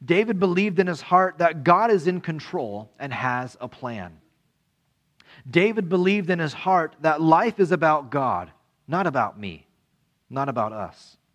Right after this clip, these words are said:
And as a result of these beliefs, when David was attacked, he didn't fight back, but he forgave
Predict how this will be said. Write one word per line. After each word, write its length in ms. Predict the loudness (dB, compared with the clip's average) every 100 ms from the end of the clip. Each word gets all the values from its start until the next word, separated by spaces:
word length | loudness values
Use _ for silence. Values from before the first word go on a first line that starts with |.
| _ _ _ _ -10 -4
And 120 | 0
as 200 | 0 2
a 80 | 0
result 500 | 0 2 0 2 0
of 120 | -2
these 220 | -2 -2
beliefs, 680 | -2 -4 -2 -6 -8 -14 -20 _ _ _
when 180 | 2 2
David 360 | 2 2 0 0
was 160 | 0
attacked, 600 | -2 -2 0 0 -4 _ _ _ _ _ _ _ _ _
he 140 | 2
didn't 200 | 2 2
fight 380 | -2 -2 -2 -2
back, 380 | -4 -4 -6 _ _ _ _ _ _ _ _
but 100 | -2
he 60 | -2
forgave 680 | -2 -4 -2 0 0 -4